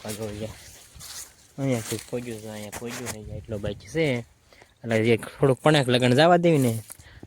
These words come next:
પછી જાવી ને પછી ભરાવો આવે ને કાં પી જાય. હું મિત્રો એવું છે. જો આ કપાને તો આપણે પાવનામાં જો ફાલ છે જે ઉપર.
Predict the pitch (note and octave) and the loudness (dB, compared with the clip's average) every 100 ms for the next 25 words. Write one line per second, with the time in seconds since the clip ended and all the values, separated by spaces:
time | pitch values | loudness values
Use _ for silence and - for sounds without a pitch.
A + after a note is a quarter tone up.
0 | - C#3+ C3+ B2 A2+ C#3 D3+ B2 A#2 - | -12 -10 -10 -10 -4 -2 -2 -6 -14 -6
1 | C3+ C3+ B2 B2 A#2 A2 A2+ A#2 A#2+ _ | -2 -2 -4 -6 -6 -10 -14 -14 -16 _
2 | C3 A#2+ G#2+ A2 A#2+ A#2+ A#2 A#2+ A#2+ - | -10 -10 -10 -14 -14 -14 -16 -18 -18 -20
3 | _ _ _ _ _ _ _ A#2+ A#2 A2+ | _ _ _ _ _ _ _ -10 -10 -12
4 | A#2 G#2 A2 A#2+ C3 - - A#2+ A2 A2 | -12 -8 -8 -6 -6 -8 0 0 2 0
5 | G#2+ A#2 C3 A#2+ G#2 G2+ G2+ G2+ - A2+ | 0 2 2 2 0 -2 -6 -10 -10 -8
6 | G2+ G2 B2 A#2+ A2+ A#2 A#2 A#2+ A2+ | -8 -6 -6 -4 -4 -8 -8 -8 -8